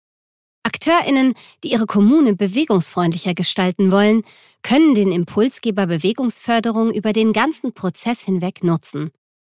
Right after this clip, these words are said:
Beim Planen, Umsetzen und Evaluieren.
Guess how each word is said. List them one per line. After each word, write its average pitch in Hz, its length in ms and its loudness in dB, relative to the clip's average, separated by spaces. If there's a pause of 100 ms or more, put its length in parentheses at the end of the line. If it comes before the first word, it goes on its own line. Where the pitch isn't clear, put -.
(120)
Beim 156 160 -2
Planen, 226 560 0 (300)
Umsetzen 175 760 0
und 180 180 -8
Evaluieren. 170 680 -6